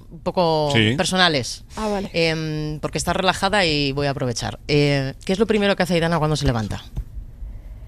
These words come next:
Speaker 3: ¿Qué es lo primero que, pues,
Speaker 1: Sí.
Speaker 3: no sé, desayunar?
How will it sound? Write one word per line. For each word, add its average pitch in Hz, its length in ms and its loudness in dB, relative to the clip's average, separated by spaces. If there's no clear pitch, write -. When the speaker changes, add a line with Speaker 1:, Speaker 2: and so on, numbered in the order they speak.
Speaker 3:
¿Qué 214 180 6
es 208 80 6
lo 240 80 10
primero 233 360 10
que, - 100 -2
pues, 208 280 0
Speaker 1:
Sí. 190 140 4
Speaker 3:
no 185 520 2
sé, 208 480 6
desayunar? 220 540 4